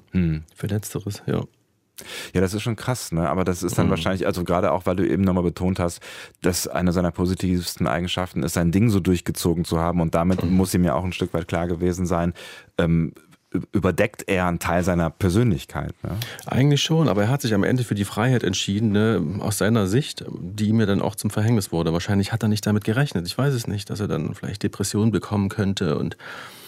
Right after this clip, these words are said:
Speaker 2: dann eben, ähm, so weit getrieben wird, dass er sich da aus dem Leben Jagd.
Speaker 1: Hm. Glaubst du, er hat gewusst, wie wichtig er für die Wissenschaft war zu, zu der Zeit?
Speaker 2: Hm,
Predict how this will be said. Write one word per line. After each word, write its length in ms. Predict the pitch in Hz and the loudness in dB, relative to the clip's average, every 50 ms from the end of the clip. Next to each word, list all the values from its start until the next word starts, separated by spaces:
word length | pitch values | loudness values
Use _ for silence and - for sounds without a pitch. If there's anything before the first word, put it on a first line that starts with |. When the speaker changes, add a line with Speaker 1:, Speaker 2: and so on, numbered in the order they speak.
| - - | -12 -4
Speaker 2:
dann 160 | - 110 107 | -2 2 2
eben, 300 | 87 78 95 101 107 101 98 | 4 4 4 4 4 4 4
ähm, 460 | 80 71 65 67 71 71 71 80 92 - _ _ _ _ _ _ _ _ _ _ _ _ - - | 4 2 2 0 0 -2 -4 -6 -8 -10 _ _ _ _ _ _ _ _ _ _ _ _ -8 -2
so 180 | - 113 110 | 0 2 4
weit 180 | 113 110 107 - | 4 2 2 0
getrieben 360 | 117 - - 123 113 107 107 | -4 -2 0 0 2 4 4
wird, 160 | 107 107 - | 2 2 2
dass 80 | 101 98 | 0 -2
er 80 | 101 | -2
sich 180 | 98 98 98 95 | -2 -4 -4 -2
da 200 | - 98 101 98 98 98 104 107 - - | 0 0 0 0 0 -2 -2 -4 -6 -4
aus 180 | - - 98 | -4 -2 0
dem 100 | 117 107 | 2 2
Leben 400 | 98 101 104 113 113 101 90 87 - _ _ _ _ _ _ _ _ _ _ _ - | 2 2 2 2 2 0 0 -4 -8 _ _ _ _ _ _ _ _ _ _ _ -4
Jagd. 440 | 85 85 82 85 85 - - - - - | -2 -2 0 -2 -4 -6 -10 -14 -4 0
Speaker 1:
Hm. 340 | 95 90 82 76 76 82 85 - _ _ _ _ _ _ - - - - - - - - _ _ | 2 2 2 2 -2 -6 -8 -14 _ _ _ _ _ _ -16 -14 -12 -12 -12 -14 -16 -18 _ _
Glaubst 260 | - 98 92 98 - | 0 0 0 2 2
du, 40 | 104 | 2
er 100 | 80 - | 2 2
hat 120 | 98 - | 0 -2
gewusst, 460 | - 92 80 90 104 - - - - 85 | -2 0 0 0 0 0 -4 -6 -2 -2
wie 180 | 82 76 69 | -2 0 0
wichtig 400 | 87 92 - - 107 98 - - - | 0 -2 0 0 -2 -2 0 0 0
er 280 | 87 87 87 87 85 - | 0 2 2 2 0 -2
für 200 | - - - 80 | -4 -4 -4 -2
die 160 | 85 80 73 | -2 -2 -2
Wissenschaft 640 | 82 82 - 101 101 - - 101 104 - - - | -4 -4 -4 -4 -4 -4 -6 -8 -8 -10 -8 -4
war 320 | 95 95 98 110 131 135 131 | -4 -4 -2 -4 -4 -6 -8
zu, 200 | - - - 113 | -6 -4 -4 -4
zu 280 | 107 - - - - 107 | -4 -6 -8 -4 -2 -2
der 160 | 98 104 113 | -2 -2 -4
Zeit? 520 | - - 107 101 113 143 - - - - _ _ _ _ _ _ _ _ _ _ _ _ _ _ _ _ _ - | -6 -6 -6 -6 -6 -8 -10 -12 -18 -20 _ _ _ _ _ _ _ _ _ _ _ _ _ _ _ _ _ -12
Speaker 2:
Hm, 640 | - 85 82 78 76 78 78 78 78 78 76 76 | -8 -6 -6 -4 -2 -2 -2 -2 -2 -2 -2 -4